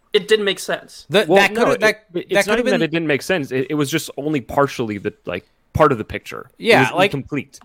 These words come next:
Speaker 2: if he got hit in the face and they wanted him to practice with the Ducks as a
Speaker 3: Oh, yeah.
Speaker 2: result to
Speaker 3: Oh,
Speaker 2: put
Speaker 3: oh,
Speaker 2: on
Speaker 3: that's
Speaker 2: weight, like,
Speaker 1: Yeah.
Speaker 2: he, he got hit in the
Speaker 3: Yeah.
Speaker 2: face of the puck and they want, basically,
Speaker 3: He
Speaker 2: they,
Speaker 3: lost
Speaker 2: like, the
Speaker 3: weight. He lo-,
Speaker 2: Yeah.
Speaker 3: he had to put weight. It's like, no, you want him to play for you. Like,
Speaker 2: Yeah.
Speaker 3: just say it.
Speaker 1: Yeah.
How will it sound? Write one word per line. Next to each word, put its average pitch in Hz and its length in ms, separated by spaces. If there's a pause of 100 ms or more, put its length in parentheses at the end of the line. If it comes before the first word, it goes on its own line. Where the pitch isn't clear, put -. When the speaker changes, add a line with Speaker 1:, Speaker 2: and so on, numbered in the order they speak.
(160)
Speaker 2:
if 208 160
he 226 100
got 262 180
hit 214 80
in 220 100
the 190 80
face 165 320
and 147 100
they 147 60
wanted 143 320
him 147 140
to 131 80
practice 143 460
with 127 100
the 127 80
Ducks 127 260
as 131 80
a 170 60
Speaker 3:
Oh, - 20
yeah. 202 220
Speaker 2:
result 131 100
to 202 60
Speaker 3:
Oh, 180 100
Speaker 2:
put 165 80
Speaker 3:
oh, 143 80
Speaker 2:
on 131 60
Speaker 3:
that's 156 100
Speaker 2:
weight, 175 160
like, 151 260 (540)
Speaker 1:
Yeah. 196 160
Speaker 2:
he, 185 300
he 180 160
got 202 160
hit 202 60
in 208 80
the 220 80
Speaker 3:
Yeah. - 40
Speaker 2:
face 190 160
of - 60
the 180 80
puck 156 240
and 156 100
they 147 60
want, 143 280
basically, 156 440 (120)
Speaker 3:
He 147 120
Speaker 2:
they, 208 100
Speaker 3:
lost 175 120
Speaker 2:
like, 214 180
the 151 100
Speaker 3:
weight. - 480
He - 160
lo-, 160 160
Speaker 2:
Yeah. 156 160
Speaker 3:
he 107 60
had - 140
to 143 40
put - 240
weight. 147 220
It's - 180
like, 214 280 (280)
no, 247 200
you 160 140
want 190 200
him 220 80
to 190 80
play 214 200
for 156 200
you. 95 160 (220)
Like, 156 160
Speaker 2:
Yeah. 151 100
Speaker 3:
just - 160
say 247 160
it. 170 140
Speaker 1:
Yeah. 170 160